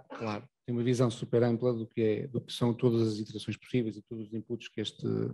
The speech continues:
que esta atividade pode ter. E nesse sentido, independentemente de onde está neste momento, fica no mínimo mais capacitado para o que está a fazer, mas ganha claramente mais potencial de evolução, seja onde está ou num, numa futura posição.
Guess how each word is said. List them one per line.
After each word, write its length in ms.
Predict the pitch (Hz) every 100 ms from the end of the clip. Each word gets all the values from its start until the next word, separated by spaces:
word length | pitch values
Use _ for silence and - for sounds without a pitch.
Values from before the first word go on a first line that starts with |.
| - _ -
que 80 | 117
esta 140 | 113
atividade 460 | 113 117 113 107 -
pode 220 | 117 117
ter. 300 | 131 165 - - - - - _ - 120 _
E 120 | 117
nesse 220 | 110 104
sentido, 420 | - 127 123 135
independentemente 540 | 143 143 139 139 147 143
de 60 |
onde 140 | 135 131
está 300 | - 143 123
neste 260 | 113 110 _
momento, 300 | 127 143 185 - _ _ _ _ _ _ -
fica 200 | 139 131
no 100 | 139
mínimo 320 | 156 185 165
mais 160 | 151 143
capacitado 480 | - 139 135 135
para 100 | 135
o 40 | 131
que 60 |
está 140 | - 117
a 40 |
fazer, 420 | 110 104 104 101
mas 240 | 113 113 110
ganha 480 | 120 120 127 147 - _
claramente 440 | - 113 113 120 123
mais 160 | 123 -
potencial 460 | - 127 123 123
de 80 | 120
evolução, 500 | 120 139 - 139 147 _
seja 540 | - 113 104 117 170 - _ - 123
onde 160 | 120
está 260 | - 123 175
ou 360 | 127 131 - _ _ -
num, 140 | 120 117
numa 400 | 117 117 120 113
futura 260 | - 117
posição. 400 | 113 123 131 127